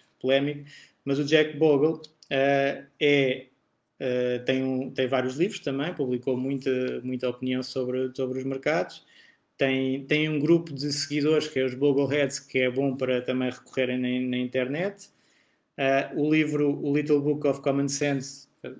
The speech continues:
aqui não, não tenho, esse tenho no Kindle, eh, Little Book of Common Sense é um dos livros principais dele. Ahm, e, e também tem citações ótimas,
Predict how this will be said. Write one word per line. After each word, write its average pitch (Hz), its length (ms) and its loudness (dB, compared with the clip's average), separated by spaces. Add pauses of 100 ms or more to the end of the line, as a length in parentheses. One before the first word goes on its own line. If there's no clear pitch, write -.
(260)
aqui 127 200 -8
não, 135 480 -6 (760)
não 135 140 -4
tenho, 139 260 0
esse 139 120 -6
tenho 143 160 -2
no 139 140 -2
Kindle, 135 400 -4 (640)
eh, 131 300 -2
Little 147 280 0
Book 147 220 2
of 139 140 0
Common 135 280 -2
Sense 135 460 -4 (140)
é 127 160 2
um 127 160 0
dos 123 180 -4
livros 127 280 -4
principais 127 640 -4
dele. 185 360 4 (1160)
Ahm, 139 480 2 (800)
e, 143 640 0
e 147 120 -6
também 151 340 0
tem 151 180 2
citações 151 720 -2
ótimas, 160 640 0